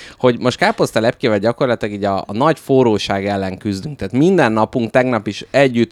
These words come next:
örültünk a nagy viharnak reggel, és utána, amikor párás melegbe csapott, tehát együtt szenvedtünk itt is. Tehát tényleg borzasztó, minden, minden szörnyű. Kiderült, újabb mellékvágány, hogy Portugália, Porto, ahova haladok majd ugye jövő hét pénteken,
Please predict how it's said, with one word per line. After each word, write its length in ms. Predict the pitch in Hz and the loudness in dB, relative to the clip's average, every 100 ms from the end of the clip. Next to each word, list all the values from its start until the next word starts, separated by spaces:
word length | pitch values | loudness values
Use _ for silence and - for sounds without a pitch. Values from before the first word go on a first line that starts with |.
| - | 0
örültünk 580 | 135 123 113 120 110 104 | 2 4 2 0 -6 -4
a 60 | |
nagy 260 | 110 113 104 | -2 -2 -2
viharnak 560 | 123 120 104 101 95 | -2 0 0 0 -4
reggel, 360 | 104 117 117 104 | -4 -4 -2 -2
és 160 | 98 127 | -4 -6
utána, 380 | 131 110 104 98 | -2 -2 -2 -4
amikor 340 | 95 - 95 | -8 -8 -4
párás 460 | 120 117 92 90 - | -2 -2 -2 -6 -8
melegbe 380 | 104 95 90 | -6 -6 -8
csapott, 340 | 95 101 - 95 | -8 -8 -8 -10
tehát 180 | 95 - | -10 -2
együtt 360 | 131 98 90 | -2 -2 -8
szenvedtünk 720 | - 123 117 101 - 95 95 | -4 -2 0 -2 -4 -12 -8
itt 180 | 85 - | -10 -10
is. 100 | 92 | -10
Tehát 180 | 123 - | -10 -6
tényleg 340 | - 143 95 92 | 0 0 0 -2
borzasztó, 680 | 135 196 92 90 87 - | 2 2 2 -2 -6 -6
minden, 420 | 135 170 95 85 - | -2 0 0 -6 -4
minden 340 | 143 127 90 | -2 0 -2
szörnyű. 420 | 87 110 104 143 196 - - - - _ _ _ _ | -2 0 2 0 -2 -8 -20 -20 -20 _ _ _ _
Kiderült, 600 | - 160 143 98 104 143 - _ _ - | -2 2 2 2 0 -2 -6 _ _ -16
újabb 280 | - 98 98 | -6 -2 -2
mellékvágány, 640 | 98 98 101 110 104 110 120 | -2 -4 -6 -6 -6 -4 -4
hogy 120 | 110 | -4
Portugália, 960 | - 202 143 95 87 87 87 87 131 - | -4 -4 -4 -4 -4 -4 -6 -4 -6 -8
Porto, 360 | 104 98 - 117 | -4 -4 -2 -2
ahova 320 | 107 95 90 | -2 -2 -4
haladok 500 | 92 92 92 101 - | -4 -4 -4 -6 -6
majd 260 | 87 90 | -8 -6
ugye 180 | 92 87 | -8 -6
jövő 260 | 92 92 87 | -8 -8 -10
hét 220 | 107 123 | -12 -18
pénteken, 680 | - 87 175 101 - 160 | -14 -14 -12 -12 -6 -6